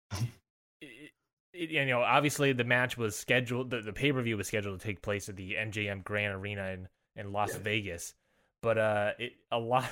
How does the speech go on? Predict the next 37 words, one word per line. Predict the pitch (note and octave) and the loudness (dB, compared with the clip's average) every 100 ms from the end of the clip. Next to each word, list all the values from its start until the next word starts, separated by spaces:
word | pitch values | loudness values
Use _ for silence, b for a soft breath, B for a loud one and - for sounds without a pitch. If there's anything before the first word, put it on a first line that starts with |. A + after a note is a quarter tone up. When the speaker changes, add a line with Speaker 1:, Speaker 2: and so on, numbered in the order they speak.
| - | -8
Speaker 2:
of | D3 | -6
<laughs> | |
stuff | - C#3 C3+ | 2 2 2
has | B2+ A2 | 0 -2
changed | - C3 B2+ A#2+ G#2+ G2+ | -4 -2 0 -2 -4 -8
in | A#2 | -6
the | G#2+ | -4
world | G#2 A#2 A2+ G#2+ - b b b | 0 0 0 -2 -6 b b b
to | - G#2+ | -4 0
not, | A2 A#2+ - | 2 0 0
uh, | B2+ | -2
no | B2+ C3+ | 2 2
longer | B2+ B2 B2 A2 | 4 2 4 2
allow | G#2 G#2 G#2+ F#2+ | 2 2 0 0
that. | F2 F2 | -4 -4
Now | G2+ G#2+ | -2 0
it's | G#2+ | -2
just | - G2+ - | -4 -6 -4
presumably | G#2+ A#2+ F3 A#2 | -2 0 2 0
happening | G2 A2+ - G#2+ G#2 G2+ | 0 0 0 -2 -6 -6
at | D#2 F2+ | -8 -6
Daly's | A2 B2+ G#2+ - | -2 0 -2 -6
place, | - E2+ D#2+ - - _ _ _ - F#2 | -10 -10 -10 -16 -18 _ _ _ -14 -4
uh, | |
Speaker 1:
It | F#2 G2+ | 0 2
Speaker 2:
in | |
Speaker 1:
must | A#2 G#2+ G2 | 2 0 0
be. | |
Speaker 2:
Jacksonville. | G2 F2+ E2 E2 - _ _ _ _ | -2 -4 -6 -10 -18 _ _ _ _
I, | - F2+ | -6 -2
I | A2+ | -2
can't | A2+ A#2+ | 0 -2
imagine | G#2+ G#2+ G2 F#2+ | 0 -2 -2 -6
how | G#2 F#2+ | -2 -2
it | F2+ A#2 A2+ - - | -4 -8 -16 -14 -14
can't | - A2 - G#2+ | -8 -8 -8 -16
be. | D#2+ E2 | -16 -16